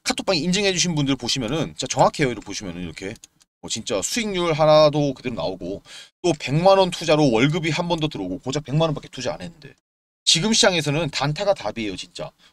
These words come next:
오늘도 안정적인 수익 감사합니다. 바로 올라오죠. 그리고 이분은 이제 하다 보니까 자신감 생겨서 돈을 더 넣으시니까 그만큼 돈도 더 버시는 거고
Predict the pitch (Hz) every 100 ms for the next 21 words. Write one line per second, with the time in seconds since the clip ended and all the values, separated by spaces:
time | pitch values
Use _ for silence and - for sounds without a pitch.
0 | - 165 190 185 113 139 180 170 156 151
1 | - 180 113 131 156 156 120 - 113 139
2 | 123 117 95 73 - _ _ - 127 175
3 | 226 - - - _ _ _ 170 185 156
4 | 95 107 117 98 90 220 202 143 123 147
5 | - 143 185 151 147 120 127 - 123 135
6 | 117 120 123 107 95 170 202 - - 160
7 | 151 120 135 151 117 104 - 110 87 76